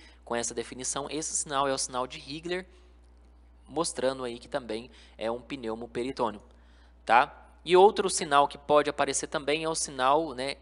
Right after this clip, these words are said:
do ligamento falciforme. O ar fica acumulado aqui na topografia do, é, ligamento falciforme, dando um sinal aí da bola de beisebol, tá? Então, o liga-, sina-, o ar no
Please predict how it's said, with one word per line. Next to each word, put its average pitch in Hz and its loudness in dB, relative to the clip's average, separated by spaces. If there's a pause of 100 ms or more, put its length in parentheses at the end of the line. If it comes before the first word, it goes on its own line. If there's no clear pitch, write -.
(340)
do 156 6
ligamento 147 -2
falciforme. 123 2
O 120 -4
ar 135 4
fica - -6
acumulado 131 2
aqui - -10
na 131 -12
topografia 127 -4
do, 123 -2 (500)
é, 104 -10
ligamento 107 -6
falciforme, 139 -2
dando 131 -2
um 127 -12
sinal 123 -2
aí 120 -6 (360)
da 117 0
bola 123 0
de 123 -12 (460)
beisebol, 104 -4 (220)
tá? 107 -6
Então, 113 -12
o 120 -14
liga-, 117 -4
sina-, 123 -8
o 113 -2
ar 147 2
no 143 -4